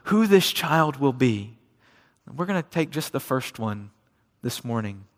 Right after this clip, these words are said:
Wonderful Counselor. Look at that for just a minute. Wonderful Counselor. Literally, the, the words mean wonder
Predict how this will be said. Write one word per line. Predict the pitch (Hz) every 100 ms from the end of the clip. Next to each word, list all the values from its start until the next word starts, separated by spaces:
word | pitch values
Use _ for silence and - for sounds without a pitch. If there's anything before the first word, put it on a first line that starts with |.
| _ _ _ _ _ _ _ - -
Wonderful | 127 151 151 139 151 143 135 - - _ _
Counselor. | - 117 - - 107 104 107 _ _ _ _ _ _ _ _ _ _
Look | 127 -
at | 123
that | 113 113
for | - 113
just | 113 -
a | 113
minute. | 110 107 - _ _ _ - _
Wonderful | 127 175 190 185 - 190 170 - _
Counselor. | - 139 - - 113 107 107 - - -
Literally, | 151 202 196 165 151
the, | 143 143
the | 151 147
words | 139 170 165 139
mean | 151 151 147 135 123
wonder | 180 208 196 170 143 123